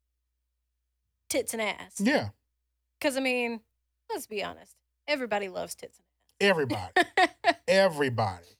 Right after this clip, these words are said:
Speaker 2: And, and you know what's crazy? Like, I've talked to so many women here on this podcast, whether if they're, you know, B B Ws, like the guests I, you,
Speaker 1: Mm-hmm.
Speaker 2: I walked out, um, the bodybuilders, whatever,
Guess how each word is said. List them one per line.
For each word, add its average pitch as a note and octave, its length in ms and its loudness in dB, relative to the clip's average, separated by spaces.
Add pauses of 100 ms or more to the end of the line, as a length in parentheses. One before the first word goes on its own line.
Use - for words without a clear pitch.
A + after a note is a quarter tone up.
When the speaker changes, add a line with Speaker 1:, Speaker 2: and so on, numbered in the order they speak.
(440)
Speaker 2:
And, D#3+ 160 2
and F3 120 0
you F#3 80 0
know G3 180 2
what's E3 160 0
crazy? E3+ 300 2
Like, - 180 0
I've D3+ 220 0
talked - 340 -2
to B2 60 -8
so C3+ 240 0
many C3 280 -4
women B2 340 -4
here B2 440 -4 (180)
on A#2 120 -6
this A2 160 -8
podcast, B2 1000 -6 (480)
whether B2+ 360 -2
if A#2 180 -4
they're, A2+ 520 -4 (200)
you C3 140 -8
know, G2+ 260 -8 (220)
B D3 120 -4
B C#3+ 140 -6
Ws, C3 560 -2
like A#2+ 160 -4 (100)
the A#2+ 140 -4
guests B2+ 360 -6
I, A#2+ 260 -4
you, A#2 200 -10 (140)
Speaker 1:
Mm-hmm. C4+ 240 -6
Speaker 2:
I A#2+ 100 -4
walked B2 340 -4
out, B2 280 -2 (500)
um, A2+ 480 -2 (520)
the B2 120 -6
bodybuilders, C#3 600 2
whatever, C3 360 0